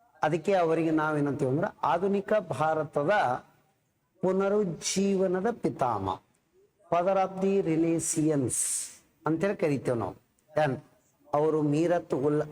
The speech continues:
ಅಕ್ಬರ್ ಎನ್ನುವ ಪತ್ರಿಕೆ, ಸಂವಾದ ಕೌಮುದಿ ಎನ್ನುವ ಪತ್ರಿಕೆ, ಅವರು ಜನಿಸಿದ್ದು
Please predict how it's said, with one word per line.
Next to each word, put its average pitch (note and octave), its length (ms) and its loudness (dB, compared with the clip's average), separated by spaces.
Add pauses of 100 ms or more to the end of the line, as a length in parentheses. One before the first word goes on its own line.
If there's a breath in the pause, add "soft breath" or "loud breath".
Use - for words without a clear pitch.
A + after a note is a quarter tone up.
ಅಕ್ಬರ್ E3 420 0
ಎನ್ನುವ D3+ 360 2
ಪತ್ರಿಕೆ, D3 640 -2 (460)
ಸಂವಾದ F3 640 0 (220)
ಕೌಮುದಿ E3+ 560 2
ಎನ್ನುವ D3+ 320 0 (140)
ಪತ್ರಿಕೆ, D3 520 -2 (420)
ಅವರು D#3+ 240 2
ಜನಿಸಿದ್ದು D#3 680 0